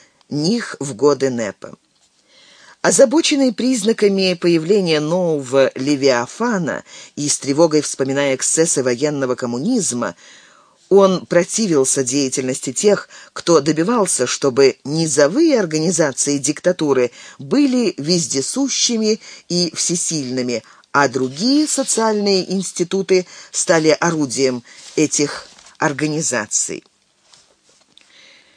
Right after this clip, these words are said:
Не выступая больше в поддержку огосударствления, Бухарин был наименее тоталитарным большевиком. Его вера в то, что руководство может добиваться согласия,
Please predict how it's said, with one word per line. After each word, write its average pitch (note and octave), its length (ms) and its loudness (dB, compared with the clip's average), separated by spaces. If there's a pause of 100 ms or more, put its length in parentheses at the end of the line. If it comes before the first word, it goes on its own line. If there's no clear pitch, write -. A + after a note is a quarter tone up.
(300)
Не C4 200 2
выступая A#3+ 580 4
больше A#3+ 500 0
в - 120 -16
поддержку B2+ 880 0
огосударствления, D3 1400 -4 (640)
Бухарин D4 640 2
был D4 340 2 (460)
наименее G#3+ 960 2
тоталитарным D#3 840 -2
большевиком. B2 760 -10 (640)
Его D#3 300 2
вера E3 260 4
в - 80 -4
то, E3 180 0
что C3 220 -4
руководство B2+ 560 -2
может C3 320 -4
добиваться A#2+ 560 -4
согласия, A#2+ 880 -2